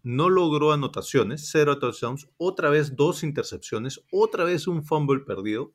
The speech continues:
Y ese fumble y una de las intercepciones en momentos cruciales, cuando estaban abajo por diez y con todo el ímpetu a su favor al inicio del cuarto, cuarto uno y hacia el final del cuarto, cuarto el otro. La realidad es que los Seahawks sí tenían oportunidad de ganarlo,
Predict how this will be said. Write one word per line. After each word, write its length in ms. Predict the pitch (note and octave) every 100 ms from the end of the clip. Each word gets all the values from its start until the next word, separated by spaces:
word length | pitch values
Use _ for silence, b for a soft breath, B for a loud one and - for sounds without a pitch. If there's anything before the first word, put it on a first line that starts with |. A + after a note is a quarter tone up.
| b b b b
Y 140 | C3+
ese 180 | G3 G3+
fumble 420 | - G#3 C3 D#3+ C3+
y 60 |
una 220 | B2 E3 E3
de 60 |
las 140 | C3+ A#2
intercepciones 680 | A2 - G2+ - C3 F3 -
en 140 | C3+
momentos 460 | A#2 B2+ D#3+ E3+ F#3+ -
cruciales, 720 | D#3+ - - F#3 A2 D2+ -
cuando 180 | G2 G2
estaban 480 | - F3 F#3 G3
abajo 380 | A#2 C3 - D3
por 320 | A#2+ F#2 F#2+
diez 520 | A2 C#3+ E3+ C#4 - _ b b
y 100 | -
con 260 | - A2 G#2+
todo 220 | E3+ G#3
el 180 | F3 D3+
ímpetu 400 | F3 F3 D3+ A#2
a 60 | F2+
su 140 | A2
favor 420 | - G2 B2+ E3+
al 160 | G2+ F2+
inicio 380 | A2+ C3 D3+ G#2+
del 120 | F#2+
cuarto, 380 | C3 B2+ A#2 G2+
cuarto 400 | B2+ B2+ - A2
uno 460 | A#2+ B2+ A#2+ C3 b b b A#2
y 80 |
hacia 220 | G#2 - G#2
el 100 | G2
final 360 | G2+ A#2 C3+
del 140 | A2+ -
cuarto, 360 | A#2+ A#2+ G#2
cuarto 260 | B2 A#2 G#2
el 80 | G#2
otro. 280 | A2 D3 b b _ -
La 220 | B2+ B2
realidad 300 | A#2+ B2+ B3
es 40 | -
que 80 |
los 160 | A#3+ -
Seahawks 380 | A3 C#4 C4+ -
sí 160 | A#3+
tenían 340 | A#3+ G3 A3 G#3
oportunidad 540 | F#3+ D3 - F#2+ B2+
de 60 | E3+
ganarlo, 500 | G2 C3+ G#3+ E2+